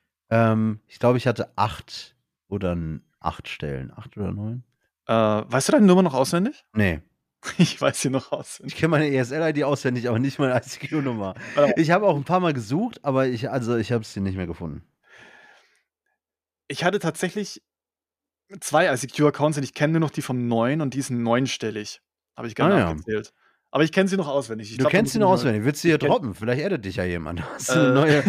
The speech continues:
Speaker 1: neue
Speaker 2: <laughs>
Speaker 1: I-C-Q-Bekanntschaft?
Speaker 2: sie fängt, sie fängt mit drei acht eins an, tatsächlich.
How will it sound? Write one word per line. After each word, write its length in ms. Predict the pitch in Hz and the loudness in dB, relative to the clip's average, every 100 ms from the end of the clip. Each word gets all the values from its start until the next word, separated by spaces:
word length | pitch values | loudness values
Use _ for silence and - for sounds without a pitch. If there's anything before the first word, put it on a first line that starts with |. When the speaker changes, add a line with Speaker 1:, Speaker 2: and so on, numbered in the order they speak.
| - | 0
Speaker 1:
neue 300 | - 147 151 | 2 2 4
Speaker 2:
<laughs> 0 | |
Speaker 1:
I-C-Q-Bekanntschaft? 840 | 147 139 151 214 147 120 107 101 95 | 2 0 -2 -2 0 0 0 0 2
Speaker 2:
sie 60 | 190 | 2
fängt, 200 | - - | 0 -6
sie 100 | 175 | -4
fängt 220 | 185 202 | -2 -2
mit 160 | 175 | -4
drei 180 | 156 180 | -4 -4
acht 160 | 175 - | -6 -6
eins 300 | 135 135 - | -6 -6 -10
an, 180 | 117 113 | -16 -16
tatsächlich. 560 | 107 - 113 - 123 | -16 -16 -16 -18 -20